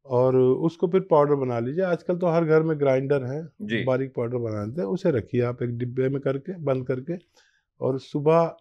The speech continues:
Speaker 1: आप निहार में भी ले सकते हैं, खाने के बाद भी ले सकते हैं।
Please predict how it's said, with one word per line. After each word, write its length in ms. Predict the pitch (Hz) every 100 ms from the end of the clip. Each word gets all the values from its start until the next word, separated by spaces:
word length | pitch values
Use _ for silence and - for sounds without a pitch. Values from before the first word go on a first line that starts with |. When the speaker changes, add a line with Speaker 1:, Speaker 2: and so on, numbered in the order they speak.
| _ 135 143 _ - 135 139
Speaker 1:
आप 160 | 139 143
निहार 300 | 143 117 160
में 220 | 180 180
भी 60 | 180
ले 100 | 175
सकते 300 | 175 165 185
हैं, 80 | 180
खाने 280 | - 151 151
के 100 | 135
बाद 280 | 117 107 113
भी 80 |
ले 140 | 117 110
सकते 360 | - 107 -
हैं। 80 | 135